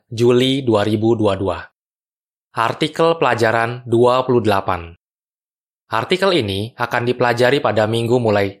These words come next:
lima sampai sebelas September dua ribu dua dua. Kerajaan Allah sudah memerintah. Ayat tema.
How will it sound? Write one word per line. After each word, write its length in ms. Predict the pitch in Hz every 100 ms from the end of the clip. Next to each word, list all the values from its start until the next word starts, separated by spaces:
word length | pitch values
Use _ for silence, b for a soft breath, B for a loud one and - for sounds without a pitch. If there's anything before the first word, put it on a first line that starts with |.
| 113
lima 400 | 127 139 139 143
sampai 480 | 135 104 104 104 -
sebelas 400 | 101 101 98 143
September 640 | 151 160 135 101 101 - _ _
dua 240 | 107 110 113
ribu 480 | 127 120 127 131 -
dua 240 | 113 101
dua. 240 | 98 90 87 - _ _ _ _ _ _ _ _ _ _ _
Kerajaan 480 | - 110 107 127 156
Allah 480 | 135 98 117 - _ -
sudah 240 | 139 160
memerintah. 560 | 165 131 110 92 - 82 - - _ _ _ _ _ _ _ _ _ _ _ -
Ayat 240 | 123 135
tema. 400 | 135 120 90 82